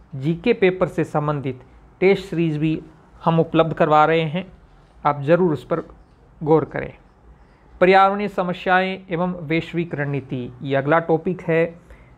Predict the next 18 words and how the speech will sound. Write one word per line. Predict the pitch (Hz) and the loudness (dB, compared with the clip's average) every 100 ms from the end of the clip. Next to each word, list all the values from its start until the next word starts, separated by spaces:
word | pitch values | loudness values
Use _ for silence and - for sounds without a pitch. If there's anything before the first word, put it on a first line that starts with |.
| _ - - _ - | _ -20 -20 _ 4
पेरिस | 190 226 247 - - | 4 6 2 -4 -18
समझौते | - 170 175 180 196 196 | -6 -2 -2 0 0 0
के | 185 160 | -2 -2
अनुसार | 151 175 170 151 127 - - - - - - 233 | 0 0 2 0 0 -6 -20 -20 -20 -20 -8 -4
इस | 220 - - - | -4 -6 -20 -10
शताब्दी | - 175 180 170 160 180 | -4 2 4 4 0 -4
में | 151 131 - - - _ _ | -4 -8 -14 -20 -20 _ _
विश्व | 143 190 - - | -4 -4 -2 -2
तापमान | 190 165 160 160 180 180 175 | 2 4 4 4 0 0 0
वृद्धि | 156 160 151 | -2 -4 -4
को | 180 190 180 | -2 0 0
नियंत्रित | 156 160 160 156 202 196 | 0 -2 -4 -2 -4 -2
रखने | 143 151 - 175 175 | 0 0 0 -4 -2
का | 180 180 | 2 4
लक्ष्य | 156 139 151 - - 220 190 - 143 | 2 0 -2 -2 -6 -4 -4 -4 -10
रखा | - 233 | -4 0
गया | 202 175 147 | 2 2 2
है। | 127 - | 0 -8